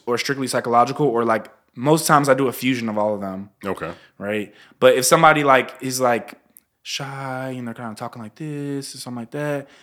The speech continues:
Speaker 1: and I'm like, "Well, maybe this person needs some bacha, you know, they need some calamus root because they're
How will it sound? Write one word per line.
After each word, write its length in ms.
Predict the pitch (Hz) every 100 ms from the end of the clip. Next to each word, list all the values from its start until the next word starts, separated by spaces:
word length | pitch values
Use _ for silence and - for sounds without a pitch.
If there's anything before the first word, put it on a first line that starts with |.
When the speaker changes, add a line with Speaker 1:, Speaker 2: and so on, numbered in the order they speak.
| _
Speaker 1:
and 40 | 143
I'm 60 | 143
like, 180 | 131
"Well, 120 | 127 120
maybe 280 | 131 143
this 100 | 143
person 320 | - 127 127 127
needs 140 | 120
some 180 | 110 101
bacha, 480 | 104 123 - 107 104
you 120 | 120
know, 100 | 117
they 100 | 127
need 180 | 131 139
some 160 | 123
calamus 460 | 123 135 156 131 127
root 180 | 127 117
because 440 | 117 131 117 - _ _ _ -
they're 120 | 139